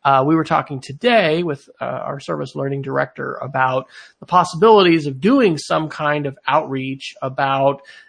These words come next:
media literacy. Um, perhaps with seniors, we've already been doing some volunteer activities through service learning with some of our local retirement communities. And so that might be something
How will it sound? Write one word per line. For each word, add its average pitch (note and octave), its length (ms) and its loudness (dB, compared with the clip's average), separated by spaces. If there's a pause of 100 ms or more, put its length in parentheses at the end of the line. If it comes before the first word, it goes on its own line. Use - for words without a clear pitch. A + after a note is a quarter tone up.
media D#3+ 380 2
literacy. C3+ 880 -4 (180)
Um, C3 380 -8 (160)
perhaps - 580 -2
with C#3 120 -4
seniors, D3 500 0
we've C3+ 140 -4
already C#3+ 340 2 (180)
been C#3 220 0
doing C#3 260 -2
some C3+ 160 -6
volunteer C3 540 -4
activities C3+ 480 -6
through C#3 120 -10
service C3 360 -6
learning C3 320 -4 (400)
with C3+ 140 2
some C#3 160 0
of B2+ 100 -2
our B2+ 180 2
local B2+ 600 0 (160)
retirement B2+ 520 -6
communities. C3 600 -12
And D#3+ 100 -20
so - 280 -12
that F#3+ 260 0
might D3 460 -2
be C3 80 -16
something A#2+ 420 -12